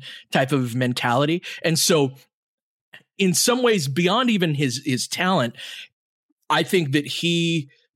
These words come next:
provides something that's nourishing. That look at, look at when, and it stands out so much on, on this team, especially amongst the bigger players, that he'll collide with somebody midair.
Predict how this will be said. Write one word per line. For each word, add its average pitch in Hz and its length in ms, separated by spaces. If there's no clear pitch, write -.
provides 135 440
something 143 420
that's 131 180
nourishing. 147 720
That 165 240
look 285 200
at, 254 160
look 277 220
at 311 100
when, 285 200
and 233 160
it 233 100
stands 233 400
out 202 160
so 180 260
much 175 400
on, 165 280
on 147 140
this 151 240
team, 165 340
especially 180 380
amongst 143 300
the 135 60
bigger 196 280
players, 117 500
that 151 260
he'll 254 160
collide 156 540
with 143 140
somebody 135 400
midair. 127 360